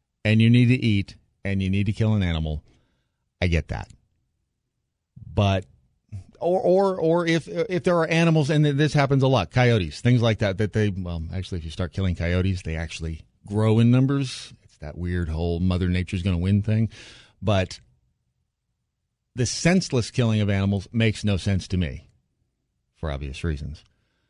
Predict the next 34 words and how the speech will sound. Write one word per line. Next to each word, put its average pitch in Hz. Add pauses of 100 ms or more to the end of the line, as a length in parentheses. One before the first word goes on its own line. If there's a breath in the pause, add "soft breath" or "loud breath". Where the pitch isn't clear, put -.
(460)
But 120
this 175
guy, 123 (560)
whether 208
or 165
not 135
he 127
paid 123
the 107
fifty 113
thousand 110
dollars 104
to 113
the 107
government, 113
whether 156
or 165
not 143
it 117
was 107
legal, 90 (2000)
the 117
fact 131
that 110 (720)
more 131
people 131
seem 139
outraged 120
about 98
this - (760)
than 107
about 95
the, 92
uh, 85